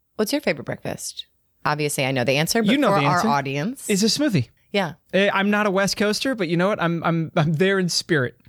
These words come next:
Speaker 1: Yes.
Speaker 2: Yeah.
Speaker 1: Right.
Speaker 2: Smoothies every morning. I pretty much go with the banana blueberry smoothie every single morning. I never get tired of it.
Speaker 1: I know you don't
Speaker 2: I
Speaker 1: get tired
Speaker 2: love
Speaker 1: of it.
Speaker 2: it.
Speaker 1: It's really funny, and it's, it was great. You'd make me smoothies, but I need a little bit more variety than that. Like,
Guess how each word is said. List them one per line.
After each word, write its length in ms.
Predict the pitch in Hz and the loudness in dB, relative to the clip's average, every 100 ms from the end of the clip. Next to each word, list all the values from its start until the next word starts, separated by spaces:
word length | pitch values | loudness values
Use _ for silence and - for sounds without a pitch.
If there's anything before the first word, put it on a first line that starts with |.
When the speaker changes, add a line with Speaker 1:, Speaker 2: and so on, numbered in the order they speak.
| - | -8
Speaker 1:
Yes. 400 | 165 139 - - | -4 -2 -2 0
Speaker 2:
Yeah. 340 | 170 175 120 | 2 2 0
Speaker 1:
Right. 140 | 160 143 | 0 0
Speaker 2:
Smoothies 460 | 135 190 185 165 | 2 2 2 2
every 180 | 175 170 | 2 2
morning. 320 | 170 156 123 - | 2 2 0 -4
I 60 | 185 | -2
pretty 160 | - | 0
much 180 | 247 240 | 0 0
go 60 | 240 | 0
with 80 | 196 | 0
the 80 | |
banana 300 | 170 180 180 | 0 2 2
blueberry 320 | 165 170 160 156 | 2 2 2 0
smoothie 340 | - 180 147 - | 2 0 0 0
every 260 | 175 202 | 0 0
single 220 | - 202 | 0 2
morning. 340 | 160 156 202 202 - | 2 2 0 -2 -2
I 80 | |
never 320 | 220 196 175 147 | 2 2 2 0
get 140 | 131 | 0
tired 240 | 147 156 | 2 2
of 80 | 120 | 2
it. 80 | 113 | 0
Speaker 1:
I 80 | 202 | 2
know 160 | 214 | 2
you 160 | 214 190 | 2 0
don't 220 | 156 190 | 0 2
Speaker 2:
I 120 | 180 | 2
Speaker 1:
get 80 | 170 151 | 2 0
tired 180 | 202 190 | 0 2
Speaker 2:
love 80 | |
Speaker 1:
of 100 | 165 | 2
it. 40 | 143 | 2
Speaker 2:
it. 140 | 120 - - | 0 -2 -8
Speaker 1:
It's 200 | 208 - | -4 0
really 180 | 254 277 | 0 0
funny, 360 | 269 262 240 190 | 0 0 0 0
and 140 | 202 | 0
it's, 160 | 202 196 | 0 -2
it 100 | 226 | -2
was 240 | 262 269 214 | 2 2 2
great. 320 | - 254 202 | 0 0 0
You'd 220 | 190 190 | 0 0
make 200 | 185 175 | 0 0
me 120 | 185 | -2
smoothies, 800 | - 185 165 156 160 - - - - - | 0 0 0 0 -2 -2 -4 -6 -8 0
but 260 | 370 320 - | 2 2 0
I 140 | 302 | -4
need 140 | 349 381 | -2 0
a 60 | |
little 100 | 359 339 | 0 0
bit 100 | 330 | 0
more 140 | 311 | 0
variety 560 | 269 285 277 381 403 277 | 0 0 0 0 0 0
than 160 | 175 | -2
that. 180 | 147 98 | -4 -4
Like, 160 | 208 | -2